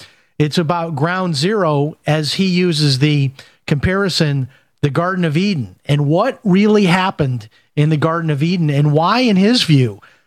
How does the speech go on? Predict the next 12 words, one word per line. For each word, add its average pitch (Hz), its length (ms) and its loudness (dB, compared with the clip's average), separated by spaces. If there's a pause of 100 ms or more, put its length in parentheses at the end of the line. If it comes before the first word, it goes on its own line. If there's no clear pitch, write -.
(180)
do 180 160 2
most 202 320 0
of 196 100 2
us 190 180 0
have 185 200 0
it 160 120 -4
wrong? 151 440 0 (400)
What 151 240 2
we 190 300 2
have 165 400 0
been 143 200 -2
taught 165 480 -2